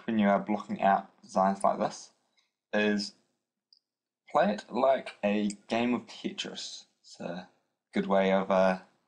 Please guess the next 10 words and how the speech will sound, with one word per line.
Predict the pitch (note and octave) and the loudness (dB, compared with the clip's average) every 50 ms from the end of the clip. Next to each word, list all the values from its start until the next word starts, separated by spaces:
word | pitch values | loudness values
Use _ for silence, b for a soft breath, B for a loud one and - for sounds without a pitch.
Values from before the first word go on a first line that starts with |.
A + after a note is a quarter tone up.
| _ _ _ b b b b b b b b b _ _ _ _ _ _ _ _ _ _ _ _ _ | _ _ _ b b b b b b b b b _ _ _ _ _ _ _ _ _ _ _ _ _
describing | - - - - - G2+ G2+ G#2 G2+ A#2 A#2 | -12 -10 -4 0 4 4 4 4 2 0 0
it. | A#2 - - - _ _ _ _ _ _ | -2 -2 -6 -12 _ _ _ _ _ _
We | - G2 B2 A#2+ A#2 A#2 A#2 A#2 | -4 0 2 4 4 4 2 2
want | A2+ B2+ D3 F3+ G3 - | 2 2 0 0 -2 -6
to | - - C#3 B2+ A#2 G#2 G2+ G2+ - _ _ _ _ _ _ _ _ _ _ _ _ _ _ _ _ _ _ _ - _ - | -8 -6 -2 -2 -2 -2 -2 -6 -10 _ _ _ _ _ _ _ _ _ _ _ _ _ _ _ _ _ _ _ -20 _ -12
have | - G#2+ A2 G#2+ G#2+ G#2 G2+ G2+ G2 F#2+ F#2+ - - - - _ _ _ _ _ _ _ _ _ _ - | -6 -2 0 2 2 4 4 2 0 0 -4 -10 -18 -20 -20 _ _ _ _ _ _ _ _ _ _ -6
everything | G#2+ G2+ G#2+ G#2 G#2 F#2 F2+ F2 | -4 -4 -2 -2 -2 -2 0 0
good | G2 G#2+ A2 A2 - | 0 0 0 0 0
and | - G2 F2+ F#2 F#2+ | 0 0 2 2 4
nice, | G#2+ G#2 F#2+ G#2 B2 - - - - | 4 4 4 2 2 0 -4 -10 -10